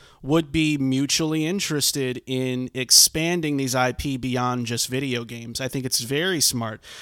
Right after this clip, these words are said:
There's no reason to, to limit these, these I P to just being video games, really. Um, I think they're all in good enough spaces where, um, even if the,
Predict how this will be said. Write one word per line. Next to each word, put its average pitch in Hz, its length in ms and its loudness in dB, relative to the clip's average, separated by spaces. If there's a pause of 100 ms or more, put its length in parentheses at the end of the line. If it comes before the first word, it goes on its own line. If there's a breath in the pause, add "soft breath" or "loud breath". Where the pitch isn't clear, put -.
(100)
There's 170 200 2
no 220 140 4
reason 175 540 0
to, 151 240 0
to - 200 -4
limit 135 540 0
these, 131 300 0
these 127 280 -2
I 123 200 2
P 120 300 -6
to 135 200 -2
just 123 380 0
being 120 200 0
video 113 380 -6
games, 123 380 -6
really. 131 440 -2 (400 soft breath)
Um, 127 400 2
I 147 180 4
think 165 240 -2
they're 143 260 0
all 160 580 6
in 139 560 0 (580)
good 175 200 2
enough 170 220 2
spaces 123 720 2
where, 117 520 -2 (480)
um, 120 500 0 (560)
even 202 300 4
if 185 180 0
the, 143 640 2